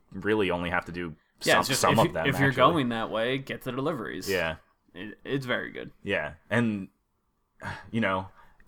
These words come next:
Speaker 1: going back to an area that you've been to, like, the first area,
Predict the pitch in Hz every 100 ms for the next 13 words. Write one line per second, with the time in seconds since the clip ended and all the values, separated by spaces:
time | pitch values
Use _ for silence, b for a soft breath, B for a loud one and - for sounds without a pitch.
0 | - 104 110 113 110 110 117 104 104 107
1 | 104 107 101 90 104 104 107 107 98 92
2 | 92 101 98 - 101 101 104 101